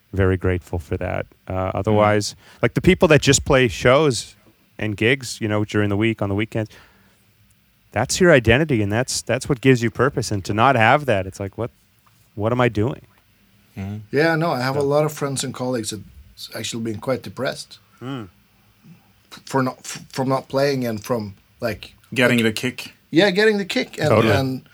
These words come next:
Speaker 3: and, and it's, it's such a, it's so easy when you, when you work with what you love, you kind of become your work.
Speaker 1: Yeah.
Speaker 3: So you kind of mix up your persona and your, your, your prefer-, professional and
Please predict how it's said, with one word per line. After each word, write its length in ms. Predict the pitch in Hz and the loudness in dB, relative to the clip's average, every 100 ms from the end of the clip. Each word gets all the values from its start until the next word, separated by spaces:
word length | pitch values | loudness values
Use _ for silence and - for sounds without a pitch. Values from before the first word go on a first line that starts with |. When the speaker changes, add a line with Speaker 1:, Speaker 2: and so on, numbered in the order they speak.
| _ - - | _ -12 0
Speaker 3:
and, 240 | 151 151 | 2 2
and 160 | 156 165 | 0 0
it's, 280 | 170 - - | 0 0 -2
it's 140 | 156 - | -2 0
such 240 | 170 160 | 0 0
a, 100 | 160 - - _ - _ | -6 -6 -18 _ -20 _
it's 140 | - - | -6 0
so 160 | 160 | 2
easy 240 | 151 160 156 | 2 0 -2
when 160 | 143 | -2
you, 240 | 135 127 123 - | -2 -2 -6 -10
when 180 | 135 131 | -6 -4
you 100 | 127 | -2
work 360 | 120 147 147 | 0 0 -2
with 220 | 139 120 101 | -6 -6 -8
what 180 | 113 | -10
you 120 | 113 120 | -8 -6
love, 520 | 120 123 143 151 - | -2 0 0 -4 -14
you 100 | - | -14
kind 280 | 110 - 127 | -12 -8 -6
of 120 | 120 | -4
become 400 | 104 113 - 131 | -6 -8 -6 -4
your 140 | 131 120 | -2 -2
work. 600 | 117 117 139 170 - - - - | 0 2 4 2 -6 -16 -18 -12
Speaker 1:
Yeah. 240 | 95 92 95 | -6 -2 0
Speaker 3:
So 60 | 123 - | -2 -4
you 160 | - 117 | -10 -10
kind 240 | 110 135 | -4 -4
of 60 | 131 | -2
mix 200 | 127 - | -4 -4
up 140 | - | -6
your 100 | - | -6
persona 760 | 117 - 120 - - 131 139 131 | -10 -6 -6 -4 -4 -4 -4 -4
and 120 | 117 117 | -4 -4
your, 280 | 110 104 107 _ _ _ _ _ _ - | -4 -6 -12 _ _ _ _ _ _ -12
your, 160 | - | -10
your 140 | - 120 | -8 -6
prefer-, 440 | - 120 139 131 - | -4 -4 -4 -8 -6
professional 640 | - 139 - 143 165 160 135 | 0 0 2 0 0 -2 -2
and 200 | 127 | -4